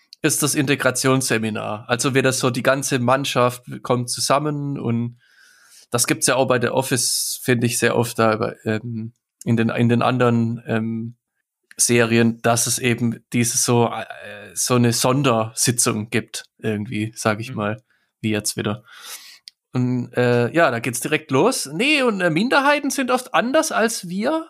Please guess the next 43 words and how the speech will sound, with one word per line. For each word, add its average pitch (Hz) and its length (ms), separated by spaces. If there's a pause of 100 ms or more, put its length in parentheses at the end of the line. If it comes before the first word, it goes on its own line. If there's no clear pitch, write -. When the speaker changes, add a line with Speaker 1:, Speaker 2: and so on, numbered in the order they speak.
(100)
Speaker 1:
aber 175 200
deswegen 277 480
noch 202 140
lange 147 280
nicht 302 200
schlechter 254 580
als 107 320
wir. 98 260 (760)
Und 139 160
es 156 140
gibt 202 180
auch 135 160
keinen 247 420
Grund, 208 400
sich 202 240
über 160 200
die 208 80
lustig 190 420
zu 117 120
machen. 104 340 (140)
Im 139 160
Gegenteil, 226 800 (420)
hier 214 160
der 208 100
Dings 233 280
zum 175 140
Beispiel. 165 520 (260)
Wo 175 120
ist 190 200
er? 165 220 (680)
Äh, 160 260
hier, 170 380
bei 160 100
ihm 226 180
zum 185 160
Beispiel. 131 600 (480)
Fällt 185 380
mir, 233 520
äh, 214 200
steh 240 200
doch 254 140
mal 262 160
auf.“ 240 360